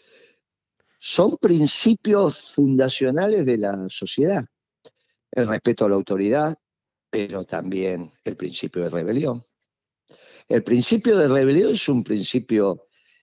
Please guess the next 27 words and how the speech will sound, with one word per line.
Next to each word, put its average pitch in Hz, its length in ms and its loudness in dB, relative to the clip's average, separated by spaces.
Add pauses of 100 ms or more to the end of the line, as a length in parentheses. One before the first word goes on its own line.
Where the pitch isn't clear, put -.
(260)
que - 140 -8
gesta 226 380 -2
a - 20 0
los 123 140 -2
pueblos. 92 640 -4 (1300)
¿Cuándo 185 640 2
hay 139 200 0
principio 117 600 -2
de 110 60 2
autoridad 107 540 -2
y 113 100 -2
cuándo 104 320 -2
hay 104 140 0
principio 95 640 -6
de 90 60 -6
rebelión? 90 460 -8
Cuando 82 300 -14
el 85 60 -18
gobernante 92 520 -8
no 92 100 -10
es - 60 -12
justo. - 300 -6 (1400)
Por 82 140 2
eso 160 380 6
los 113 180 6
pueblos 113 420 6
tienen 107 560 4